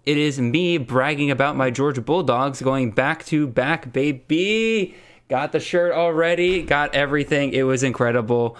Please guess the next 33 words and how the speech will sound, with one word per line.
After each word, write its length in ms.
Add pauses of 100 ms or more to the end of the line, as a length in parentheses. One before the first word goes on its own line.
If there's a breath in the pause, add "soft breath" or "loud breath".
(260 loud breath)
Uh, 320
sorry, 340
T 200
C 160
U 140
fans. 400
Really 300
sorry, 320
all 280
of 120
college 320
football 360
fans, 360
for 220
not 320
giving 240
y'all 260
a 160
good 260
game 300
whatsoever. 880 (380 loud breath)
Uh, 160
but 140
as 100
a 40
Georgia 240
fan, 220
I 180
enjoyed 360
every 200
minute 240
of 120
it. 300